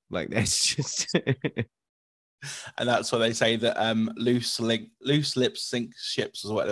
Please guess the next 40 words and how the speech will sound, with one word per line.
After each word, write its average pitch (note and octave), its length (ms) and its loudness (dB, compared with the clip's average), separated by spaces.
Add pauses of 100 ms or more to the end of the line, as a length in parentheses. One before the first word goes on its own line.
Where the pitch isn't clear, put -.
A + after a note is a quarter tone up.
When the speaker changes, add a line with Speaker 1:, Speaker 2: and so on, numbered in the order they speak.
(160)
Speaker 1:
Yeah. A2 200 4
Speaker 2:
what - 20 -8
the A#2 80 -4
saying A2+ 280 4
is A#2 120 0
originally. A2+ 480 0 (460)
Um, D3 220 12
Speaker 1:
Or G#2+ 100 4
th-, - 140 -4
Speaker 2:
so A2+ 100 6
Speaker 1:
or A2 60 6
Speaker 2:
what - 20 4
Speaker 1:
three D#3 260 8
can A2 160 -2
keep G#2 220 0
a G2+ 40 2
secret G2+ 360 -2
if F#2+ 100 -4
two G#2 180 0
of F#2+ 60 0
them F#2 140 -2
are F2 40 -4
dead. F2 280 -2 (600)
<laughs> - 380 -2
Speaker 2:
That's - 220 2 (380)
very C#3 240 10
good. B2 240 8
I B2 60 8
like B2+ 240 12
that A#2+ 140 8
as B2+ 80 4
well. A#2+ 80 8
I'm A2 100 8
gonna B2+ 160 6
steal C3 280 4
that A#2+ 200 2 (120)
one. A#2+ 240 4
I - 20 4
love C3 240 6
that. A2+ 240 0